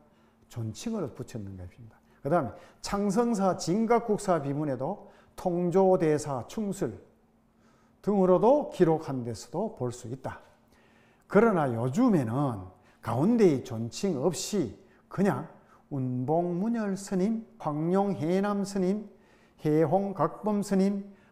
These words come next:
만공월면 스님, 경허성우 스님, 태옹성철 스님 등으로 부르고 있습니다. 또 삼국유사에도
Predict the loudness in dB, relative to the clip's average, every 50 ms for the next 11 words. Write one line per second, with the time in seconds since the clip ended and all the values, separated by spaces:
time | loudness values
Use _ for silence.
0 | _ -8 -4 -2 0 0 2 4 4 4 4 4 4 2 4 4 4 4 2 2
1 | 2 0 0 2 2 2 2 2 2 0 -4 -8 -14 -20 -20 _ _ _ -6 -2
2 | 0 0 2 2 2 2 4 4 4 4 2 2 0 0 0 2 0 0 2 2
3 | 4 4 4 4 2 0 -4 -12 -18 -20 -20 _ _ -2 4 6 6 8 8 6
4 | 6 4 2 2 2 2 2 0 2 2 4 4 4 4 2 2 2 2 0 -2
5 | -6 -12 -18 -20 _ -12 -6 -4 -2 -2 -2 -2 -4 -4 -4 -4 -6 -10 -14 -10
6 | -8 -6 -6 -4 -6 -6 -8 -10 -10 -12 -12 -12 -12 -14 -16 -18 -20 -20 _ _
7 | _ _ _ _ _ _ _ _ _ 2 4 4 4 4 0 -10 -14 -12 -6 0
8 | 2 2 4 4 6 6 6 6 4 4 4 6 6 6 6 6 6 4 4 2
9 | -2 -10